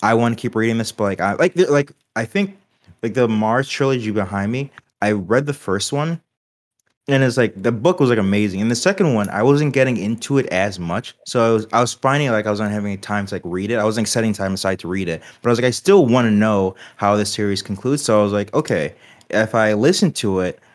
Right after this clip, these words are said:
it's not an act of me actively having to be, like, set aside time. I can, like, listen to it passively." And so I st-, I still retain all the information of what happened within it, but I don't have to be like, I, it, I think it makes it easier for me to read a s-, like, enjoy a story if I'm not, like, one hundred percent into it,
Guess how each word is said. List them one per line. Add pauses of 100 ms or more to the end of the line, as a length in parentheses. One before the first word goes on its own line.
(160)
it's
not
an
act
of
me
actively
having
to
be,
like,
set
aside
time.
I
can,
like, (260)
listen
to
it
passively." (180)
And
so
I
st-,
I
still
retain
all
the
information
of
what
happened
within
it,
but
I
don't
have
to
be
like, (560)
I,
it,
I
think
it
makes
it
easier
for
me
to (220)
read
a
s-,
like,
enjoy
a
story
if
I'm
not,
like,
one
hundred
percent
into
it,